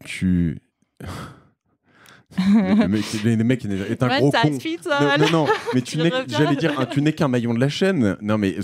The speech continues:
Speaker 1: euh, excuse-moi, c'est, c'est, c'est très réducteur et, et en l'occurrence, c'est pas du tout le cas. Et
Speaker 2: Ah
Speaker 1: je,
Speaker 2: oui,
Speaker 1: et je suis
Speaker 2: non.
Speaker 1: très, mais, mais ce que je veux dire, c'est que il y a des gens au-dessus de toi qui te donnent de l'argent
Speaker 2: Ouais.
Speaker 1: pour que tu le donnes en dessous, ok ?
Speaker 2: Ouais, ouais.
Speaker 1: Et ces gens au-dessous de toi,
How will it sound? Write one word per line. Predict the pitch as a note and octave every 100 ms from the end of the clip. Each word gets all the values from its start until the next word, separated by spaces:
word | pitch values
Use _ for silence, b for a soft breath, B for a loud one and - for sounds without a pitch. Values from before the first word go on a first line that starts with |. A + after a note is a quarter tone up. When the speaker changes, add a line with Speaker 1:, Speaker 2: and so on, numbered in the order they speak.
| - G2
Speaker 1:
euh, |
excuse-moi, | F#2 - G2 G2+ G#2
c'est, | F#2 D#2
c'est, | - G2
c'est | E2 G2+
très | F#2 A2
réducteur | G2 F2+ F2 - A2+ G2
et, | F#2
et | F#2
en | F2+
l'occurrence, | F2 - G2 F#2+
c'est | -
pas | F#2
du | F2+ F2+
tout |
le | F2
cas. | - G#2
Et | F#2
Speaker 2:
Ah |
Speaker 1:
je, | A#3+
Speaker 2:
oui, |
Speaker 1:
et | F#2
je | A#3+
suis |
Speaker 2:
non. | A#3+
Speaker 1:
très, | G#3 G3+ B B B2+
mais, | G#2+ G2+
mais | A2+
ce | -
que | C3+
je | G#2+
veux | A2+
dire, | G#2 F#2+ D#2
c'est | - F2
que | F2+ F2 B B B
il | F#2
y | A#2
a | A#2
des | E2+ F2
gens | E2+ F#2+
au-dessus | E2 -
de | E2+
toi | G2 F#2
qui | -
te | D#2+
donnent | E2 G2 E2+
de | E2
l'argent | D#2+ E2 G#2+ C#3+ B B
Speaker 2:
Ouais. | G#3+
Speaker 1:
pour | D3
que | -
tu | F#2
le |
donnes | F2+ A#2+
en | G#2
dessous, | F2+ E2+ D2+ -
ok ? | - G#2
Speaker 2:
Ouais, | G#2 B2 _ A3+
ouais. | A3+
Speaker 1:
Et | F#2+
ces | E2+ F#2+
gens | F2 C3+
au-dessous | A2+ - F#2+
de | - _
toi, | - G#2+ G#2+